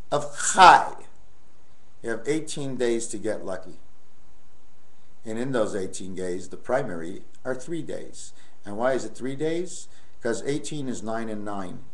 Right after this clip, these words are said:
right? But life is two by two. So one side of the eighteen, you take two away. The other side of the eighteen, you take two away.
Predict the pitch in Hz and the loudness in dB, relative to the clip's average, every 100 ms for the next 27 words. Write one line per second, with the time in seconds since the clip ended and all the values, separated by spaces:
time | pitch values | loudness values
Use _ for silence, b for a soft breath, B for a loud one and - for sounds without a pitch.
0 | - 107 113 131 - - b - 110 123 | -6 -4 -2 -2 -4 -4 b -4 -4 0
1 | 139 135 127 - - - 110 - 127 107 | 2 2 2 -4 -4 -4 -4 -4 -2 0
2 | 110 104 - 151 - b b b - 110 | 0 0 -2 -4 -4 b b b -4 -2
3 | 117 147 - 117 107 101 98 101 104 120 | 0 0 0 0 0 -2 -2 -4 -4 -4
4 | 117 101 110 101 - 120 113 117 127 - | -4 -4 -4 -4 -4 -2 -2 -2 -2 -2
5 | 117 147 - 110 104 92 95 98 95 104 | -2 -2 -2 -2 -2 -2 -4 -4 -4 -6
6 | 101 95 101 98 - 101 98 110 117 | -6 -6 -6 -6 -6 -4 -4 -2 -4